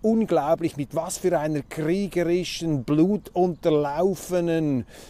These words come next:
konfrontations- und streitsüchtigen Propaganda wir jeden Tag in unseren Medien überrollt werden. Allein schon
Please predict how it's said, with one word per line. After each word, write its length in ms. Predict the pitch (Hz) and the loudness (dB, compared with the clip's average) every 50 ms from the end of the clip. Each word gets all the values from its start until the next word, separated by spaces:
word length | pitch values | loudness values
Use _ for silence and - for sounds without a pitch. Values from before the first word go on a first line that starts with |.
| - - - | -20 -14 -8
konfrontations- 1300 | - 156 165 180 190 151 156 175 170 165 156 - 175 160 - - - 143 143 147 170 185 190 185 - - | -2 0 2 2 2 2 2 2 2 2 2 2 2 2 2 0 0 2 4 4 4 4 2 0 -2 -2
und 220 | 180 170 151 - | -2 -2 -2 -4
streitsüchtigen 1160 | - - - 156 147 147 139 165 180 165 - - - 170 175 160 - - - 151 - 170 143 - | -6 -6 -4 -2 -2 -2 0 -2 -2 -2 -4 -2 -2 -2 -2 -2 -6 -12 -12 -4 -4 -4 -4 -2
Propaganda 880 | - 143 147 165 170 151 - 156 151 131 143 131 139 160 170 151 151 143 | 0 4 4 4 4 4 4 2 2 4 2 0 -2 -2 0 0 0 0
wir 180 | 135 135 139 135 | 2 0 0 0
jeden 400 | 127 135 156 170 175 165 151 - | 2 2 0 0 0 -2 -6 -2
Tag 300 | - 151 143 151 160 - | 0 2 2 2 2 0
in 160 | 160 151 156 | -2 -2 0
unseren 480 | 156 165 175 147 160 156 147 151 147 | 0 -2 -2 -2 -2 -2 -2 -2 0
Medien 460 | 139 143 151 160 165 156 165 156 147 131 - - - - - | 0 0 0 0 0 0 0 -2 -2 -2 -6 -14 -20 -8 -2
überrollt 840 | - 185 190 156 - 147 131 135 143 151 170 196 214 - - - - - - - - | 0 2 2 2 0 0 2 4 6 6 6 4 0 -2 -6 -14 -20 -20 -20 -16 -4
werden. 540 | 113 131 160 165 175 180 175 - 175 165 - - - - - | 2 4 4 6 4 4 2 -2 -4 -6 -6 -8 -14 -10 -2
Allein 580 | - 147 156 160 165 160 170 202 214 233 226 214 | 2 2 4 4 2 2 0 -2 -2 -2 -2 -2
schon 600 | - 214 208 196 196 196 190 185 175 160 143 120 | 0 2 4 6 6 6 4 2 0 -2 -2 -4